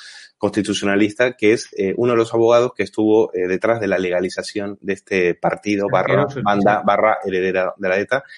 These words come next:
Speaker 1: y al cual hoy Pablo Echenique, eh, conocido como Echeminga, eh, se dedicó a jalear y decir que el problema no era Bildu, el problema era Vox.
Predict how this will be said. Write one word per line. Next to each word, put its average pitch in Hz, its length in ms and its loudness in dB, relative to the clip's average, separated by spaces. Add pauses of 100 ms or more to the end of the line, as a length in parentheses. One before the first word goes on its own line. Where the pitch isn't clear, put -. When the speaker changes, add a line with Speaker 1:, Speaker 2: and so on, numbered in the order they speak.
(160)
Speaker 1:
y 117 80 2
al 117 120 2
cual 135 280 4
hoy 120 360 2
Pablo 110 240 2
Echenique, 110 580 -6 (120)
eh, 87 720 -4
conocido 95 380 -4
como 98 200 -4
Echeminga, 101 520 -4 (500)
eh, 95 280 -2
se 101 120 -4
dedicó 95 540 2
a 90 260 0
jalear 113 560 2
y 110 100 -2
decir 117 220 -2
que 113 80 -2
el 101 80 -2
problema 110 360 0
no 101 80 -4
era 101 120 2
Bildu, 104 320 0
el 82 80 -18
problema 98 400 -6
era 90 200 -2
Vox. 78 260 -6